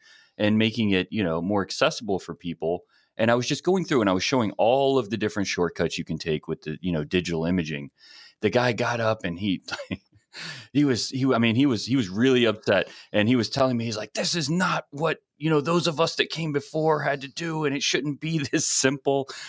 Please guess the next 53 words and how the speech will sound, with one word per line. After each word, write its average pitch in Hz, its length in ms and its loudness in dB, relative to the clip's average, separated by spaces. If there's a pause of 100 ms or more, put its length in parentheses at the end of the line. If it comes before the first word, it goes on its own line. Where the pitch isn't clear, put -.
(140)
We 175 120 2
put 165 200 -2
in 147 160 2
tons 143 280 2
of 135 100 0
time." 143 380 0
And 82 100 -4
I 131 60 0
didn't 185 160 0
know 139 80 4
what 113 80 2
he 107 60 2
was 98 100 -2
talking - 340 0
about. 85 220 0
Now 92 200 2
I 117 80 4
guess 92 220 -2
I 87 80 -2
do. 107 360 -2 (340)
Now 113 180 4
I 123 60 4
understand 117 500 2
why. 80 280 -2 (280)
After 113 240 2
torturing 101 600 -2
yourself 80 500 -2
for - 180 -8
years, 87 640 0 (280)
like 87 140 -8
you're 104 100 2
saying, 82 280 0
with, 82 260 -6
you 104 120 0
know, 90 140 0
even 104 320 0
looking 98 360 0
through 92 140 -4
the 76 120 -6
guide 95 340 -2
scope - 360 -4
for, 76 340 -6 (320)
for 98 180 0
that 101 260 2
long 101 360 2
of 101 80 2
an 92 60 0
exposure 87 560 0
and 80 120 -2
trying 95 280 0
to 82 80 -6
manually 101 720 2
guide. 82 500 -2